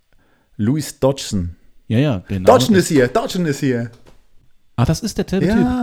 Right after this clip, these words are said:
Speaker 2: Typ. Ach so,
Speaker 1: aus
Speaker 2: ich
Speaker 1: Teil
Speaker 2: dachte, das wär,
Speaker 1: eins.
Speaker 2: stimmt, ja, genau.
Speaker 1: Da war er noch gechillter.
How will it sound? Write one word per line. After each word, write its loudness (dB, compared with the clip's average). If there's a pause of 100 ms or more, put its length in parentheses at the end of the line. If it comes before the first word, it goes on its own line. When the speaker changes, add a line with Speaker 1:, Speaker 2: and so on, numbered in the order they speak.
(180)
Speaker 2:
Typ. -12
Ach -8
so, -4
Speaker 1:
aus -2
Speaker 2:
ich -8
Speaker 1:
Teil 4
Speaker 2:
dachte, 2
das 0
wär, -2
Speaker 1:
eins. -14
Speaker 2:
stimmt, -8
ja, -6
genau. -8
Speaker 1:
Da 4
war 6
er 6
noch 0
gechillter. 2